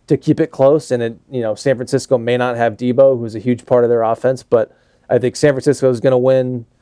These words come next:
uh, Baltimore is gonna beat Kansas City, and then Baltimore is gonna win the Super Bowl over the forty-niners.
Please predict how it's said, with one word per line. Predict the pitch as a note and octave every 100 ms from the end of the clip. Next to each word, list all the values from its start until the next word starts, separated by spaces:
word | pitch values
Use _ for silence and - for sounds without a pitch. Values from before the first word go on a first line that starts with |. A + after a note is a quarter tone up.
| _ _ _ _
uh, | - A2+ G#2+ G#2 G#2 G#2
Baltimore | - B2+ B2+ B2+ B2+ B2+ A#2+
is | A#2 G#2+
gonna | C3+ A#2+
beat | G#2+ A#2+ B2
Kansas | - B2 A#2 A2
City, | C3 A#2+
and | A2+
then | G#2+
Baltimore | G#2 A2 F#2 G#2+
is | G#2+
gonna | A2+
win | A2 A2
the |
Super | - G#2+
Bowl | - G#2+ G#2+ - -
over | A#2+ A2 G#2 - _
the | -
forty-niners. | A#2 A2+ - - C3 _